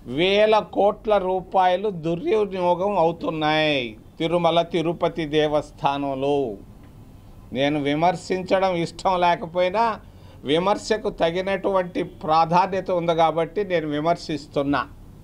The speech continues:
ఆరు వందల కోట్ల రూపాయలతో,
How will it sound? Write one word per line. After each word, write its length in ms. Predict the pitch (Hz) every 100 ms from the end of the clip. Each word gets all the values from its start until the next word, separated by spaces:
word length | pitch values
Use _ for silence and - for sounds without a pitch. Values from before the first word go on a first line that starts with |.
| - - - -
ఆరు 340 | 151 190 202 202
వందల 840 | 190 185 185 180 180 175 170 165 -
కోట్ల 800 | 202 202 214 214 208 - 208 208
రూపాయలతో, 1400 | 196 190 190 190 185 180 175 170 165 175 180 175 156